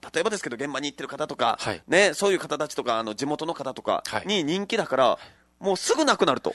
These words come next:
Speaker 2: うーん。
Speaker 1: で、そのね、その骨がなくなったらさ、
Speaker 2: はい。
Speaker 1: もうさ、作れないじゃん。
Speaker 2: はい。
Speaker 1: そう、だから大人気だよってことで、僕も開店と同時に行って、その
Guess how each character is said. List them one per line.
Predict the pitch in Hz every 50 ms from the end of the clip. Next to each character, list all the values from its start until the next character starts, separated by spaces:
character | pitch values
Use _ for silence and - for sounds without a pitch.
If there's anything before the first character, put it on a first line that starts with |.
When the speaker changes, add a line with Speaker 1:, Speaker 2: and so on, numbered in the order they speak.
| - -
Speaker 2:
う | 139
ー | 139 147 147 151 156 151 147 143 - -
ん。 | -
Speaker 1:
で、 | 254 262 254
そ | - 254
の | 247 226 180 - - -
ね、 | 220 233 175
そ | - 202
の | 196
骨 | 175 185 233 247 269
が | 269
な | 247 226
く | - 226
な | 190
っ | 151
た | - 110
ら | 113 127
さ、 | - 120 104 123
Speaker 2:
は | 160
い。 | 180
Speaker 1:
も | 180 185
う |
さ、 | - 170 135 117 -
作 | - - - 208
れ | 220 208
な | 170 131
い | 110
じ | - 85
ゃ |
ん。 | - -
Speaker 2:
は | - - 113
い。 | 92 - _ _ -
Speaker 1:
そ | - 175
う、 | 156
だ | 220
か | 208 -
ら |
大 | - 175 202 226
人 | 233 254 -
気 | -
だ | - 220
よ | 233
っ | 240
て | -
こ | 160 277
と | -
で、 | 156 156
僕 | - - - 214
も | 180 -
開 | - - 202 226 220
店 | - 226 226
と | 220 240
同 | 208 214 214
時 | 202 214
に | 214
行 | 226 220
っ | -
て、 | - 247 233
そ | - 202
の | 180 139 107